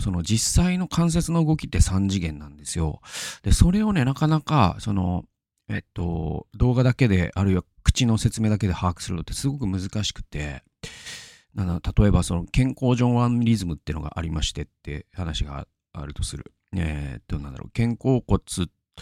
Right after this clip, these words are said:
が三十度動いたら上腕骨は、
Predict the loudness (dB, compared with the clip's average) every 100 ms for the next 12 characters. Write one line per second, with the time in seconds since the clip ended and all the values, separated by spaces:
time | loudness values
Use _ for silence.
0 | -20 -20 _ _ _ _ -6 2 4 6
1 | 4 2 4 2 2 -2 -2 0 0 2
2 | 2 4 2 2 0 -2 0 2 2